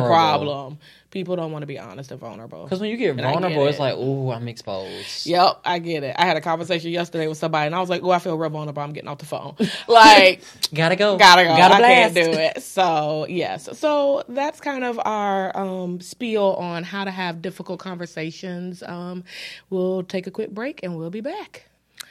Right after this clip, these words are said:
Speaker 2: And now we're back for question of the day.
Speaker 1: All right, y'all. This is a long one. Ooh,
Speaker 2: Just
Speaker 1: this is a little passage.
Speaker 2: pay
Speaker 1: Okay.
Speaker 2: attention.
Speaker 1: So pay attention. It says, "Hey, guys.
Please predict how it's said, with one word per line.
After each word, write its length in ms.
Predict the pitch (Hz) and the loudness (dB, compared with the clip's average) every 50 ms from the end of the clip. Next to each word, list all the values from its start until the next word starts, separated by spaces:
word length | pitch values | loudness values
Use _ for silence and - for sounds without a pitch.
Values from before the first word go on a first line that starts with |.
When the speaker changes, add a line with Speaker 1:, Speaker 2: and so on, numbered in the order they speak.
| _ _ _ - | _ _ _ -14
Speaker 2:
And 400 | 190 185 180 180 180 180 180 180 | -12 -10 -8 -8 -8 -10 -10 -10
now 260 | 180 175 175 175 185 196 | -10 -10 -10 -12 -12 -12
we're 140 | 214 233 | -12 -14
back 280 | 220 220 220 226 254 - | -12 -10 -10 -10 -10 -10
for 140 | - - - | -12 -14 -16
question 640 | - - - - 165 175 - - - 240 240 247 | -16 -14 -12 -12 -12 -12 -14 -16 -16 -14 -14 -12
of 260 | - 233 240 254 254 | -12 -14 -14 -14 -14
the 120 | - 302 302 | -16 -16 -16
day. 1120 | 302 - 220 240 294 339 349 330 302 285 277 277 277 277 277 277 277 277 269 269 269 269 269 | _ -14 -12 -12 -12 -12 -14 -14 -12 -10 -10 -10 -8 -8 -8 -10 -10 -10 -10 -12 -12 -12 -12
Speaker 1:
All 140 | 269 123 127 | -10 -8 -6
right, 240 | 131 131 127 127 - | -6 -6 -6 -6 -8
y'all. 140 | 131 117 113 117 | -8 -8 -8 -8
This 160 | 135 135 175 | -8 -10 -10
is 140 | 175 165 165 | -12 -12 -8
a 140 | - 170 | -4 -4
long 520 | 180 185 165 143 135 131 127 127 120 117 107 | -2 -2 0 0 0 0 0 -2 -4 -8 -8
one. 340 | 104 104 104 104 104 113 139 156 147 | -8 -8 -8 -8 -8 -10 -12 -14 -14
Ooh, 40 | - | -16
Speaker 2:
Just 120 | 151 - | -16 -16
Speaker 1:
this 100 | 123 - _ | -16 -18 _
is 60 | - 101 | -20 -20
a 40 | 101 | -20
little 140 | 90 90 90 | -20 -20 -20
passage. 640 | _ - 135 180 208 156 - - 87 - - - _ _ _ _ _ - | _ -16 -14 -12 -14 -14 -16 -18 -20 -18 -20 -20 _ _ _ _ _ -14
Speaker 2:
pay 120 | - 170 | -6 -4
Speaker 1:
Okay. 240 | 165 185 156 151 113 | -4 -2 -2 -4 -6
Speaker 2:
attention. 600 | 107 104 202 185 139 127 - - 82 - - 175 _ _ _ | -6 -6 -8 -8 -8 -10 -12 -18 -18 -18 -20 -20 _ _ _
Speaker 1:
So 120 | - 123 | -10 -6
pay 160 | - 131 151 | -2 0 0
attention. 460 | 175 - 180 123 - - 104 104 107 _ _ - | 0 0 -2 -6 -6 -10 -18 -20 -20 _ _ -10
It 120 | 113 131 131 | -10 -10 -8
says, 360 | 135 123 110 110 110 _ _ _ _ - | -8 -8 -8 -8 -8 _ _ _ _ 0
"Hey, 140 | 208 226 | 0 0
guys. 480 | 214 185 165 156 151 156 160 - - | 2 2 0 0 0 -2 -4 -6 -12